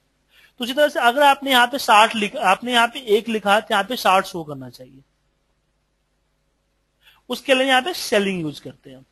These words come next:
Selling comma साठ का significant। तो ये फिफ्टी नाइन तक साठ शो करेगा, साठ तक साठ शो करेगा। जैसे साठ से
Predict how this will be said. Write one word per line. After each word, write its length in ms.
Selling 440
comma 280
साठ 380
का 80
significant। 540
तो 60
ये 180
फिफ्टी 260
नाइन 240
तक 100
साठ 320
शो 160
करेगा, 400
साठ 500
तक 80
साठ 320
शो 160
करेगा। 280
जैसे 260
साठ 400
से 100